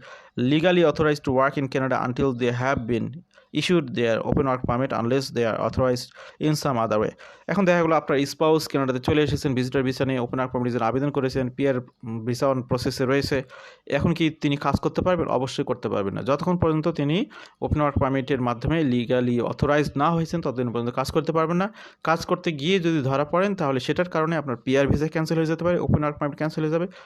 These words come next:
ভিজিটর ভিসা নিয়ে যে আসেন সেটাও ক্যান্সেল হয়ে যাবে। তো আমও যাবে, সালাও যাবে, একটা কথা আছে। So এই বিষয়গুলো অবশ্যই আপনাদেরকে খেয়াল করতে হবে। While your spouse or partner is waiting for their open work permit to be processed, they must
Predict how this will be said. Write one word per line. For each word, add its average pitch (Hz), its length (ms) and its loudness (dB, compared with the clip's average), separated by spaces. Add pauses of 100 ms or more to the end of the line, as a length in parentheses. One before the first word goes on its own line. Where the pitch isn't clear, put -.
(160)
ভিজিটর 156 340 0
ভিসা 143 320 2
নিয়ে 127 320 -2
যে 120 160 0
আসেন 156 360 -2 (380)
সেটাও 175 320 2
ক্যান্সেল 131 280 -2
হয়ে 104 100 0
যাবে। - 320 -6
তো 143 220 4
আমও 151 280 2
যাবে, 156 200 2
সালাও 135 280 0
যাবে, 123 220 2
একটা 117 200 -6
কথা 117 240 -2
আছে। 160 240 0 (420)
So 120 100 4
এই 123 160 2
বিষয়গুলো 123 440 0
অবশ্যই 113 260 -2
আপনাদেরকে 107 380 -4
খেয়াল 104 260 -4
করতে - 260 -10
হবে। 95 240 -2 (1600)
While 165 360 6
your 185 140 8
spouse 180 340 4
or 175 120 0
partner 165 280 2
is 139 100 2
waiting 160 300 4
for 151 360 4 (500)
their 135 220 4
open 160 180 4
work 165 180 2
permit 170 600 0
to 123 200 -2
be 123 60 2
processed, 175 500 0
they 120 100 0
must 131 340 0